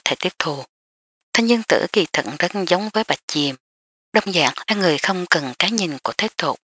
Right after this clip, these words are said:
không để người khác vào mắt. Không thể phân biệt được tỷ phì, khác nhau chỉ là do Thanh Dương Tử si mê luyện dược, nên khi gặp được Trang Thư Tình, bà Chiêm tùy thời có thể bỏ qua. Nhưng hắn cũng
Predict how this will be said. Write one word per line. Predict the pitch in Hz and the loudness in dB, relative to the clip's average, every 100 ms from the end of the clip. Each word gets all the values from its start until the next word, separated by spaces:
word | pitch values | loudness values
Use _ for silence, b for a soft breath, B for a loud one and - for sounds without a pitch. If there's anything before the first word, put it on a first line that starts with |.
| _ _ | _ _
không | - 190 | -2 2
để | 170 - 190 | 2 0 0
người | 170 110 | -2 0
khác | - 196 | -2 -2
vào | 180 139 | -2 -2
mắt. | 120 156 214 - _ _ _ _ _ _ _ - | 0 -2 -2 -6 _ _ _ _ _ _ _ -4
Không | - 151 127 | 0 0 2
thể | 147 | 0
phân | 180 233 | 0 -2
biệt | 190 147 156 | -2 0 -2
được | 135 | -4
tỷ | 123 | -6
phì, | - - 143 127 127 _ _ - | -4 0 2 2 -4 _ _ -4
khác | 285 | -2
nhau | - 190 175 | 0 2 2
chỉ | - | 0
là | 190 185 160 123 - _ - | 0 2 0 0 -6 _ 0
do | 190 170 - | 4 4 2
Thanh | 170 | -2
Dương | 165 156 | -2 -2
Tử | - - | -2 2
si | - 185 151 | 2 2 0
mê | 151 143 | -2 -2
luyện | 127 - | -2 -4
dược, | - 123 117 - _ _ - | -4 -2 -4 -8 _ _ -2
nên | 202 | 0
khi | 208 | 0
gặp | 180 127 | 2 0
được | 160 143 147 - | 0 -2 -2 -2
Trang | 175 | 0
Thư | 196 - | -2 0
Tình, | 160 135 113 _ _ _ | 0 -2 -4 _ _ _
bà | 160 165 | -4 -2
Chiêm | - 170 151 | 0 0 0
tùy | 156 123 | -2 0
thời | - 151 117 | 0 0 -2
có | - 147 190 | -2 -2 -2
thể | 127 | -4
bỏ | - 127 | -4 -2
qua. | 151 143 - - - _ _ _ _ _ _ - | 0 0 0 -4 -12 _ _ _ _ _ _ -2
Nhưng | 175 139 | 0 0
hắn | - 202 | -2 0
cũng | 175 151 | 0 0